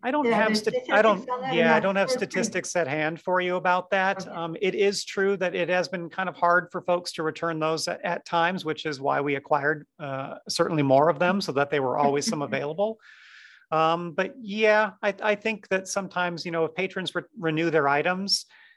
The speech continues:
Speaker 1: they may just renew the bags with them too, and the bags don't come back. So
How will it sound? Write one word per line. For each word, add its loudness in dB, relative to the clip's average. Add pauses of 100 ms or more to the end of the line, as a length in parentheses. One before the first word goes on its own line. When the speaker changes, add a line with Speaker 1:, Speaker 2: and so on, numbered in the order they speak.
(120)
Speaker 1:
they -2
may 0
just -4
renew 0
the 2
bags -2
with -2
them -4
too, -2
and -4
the -4
bags -2
don't -6
come -8
back. -6
So 0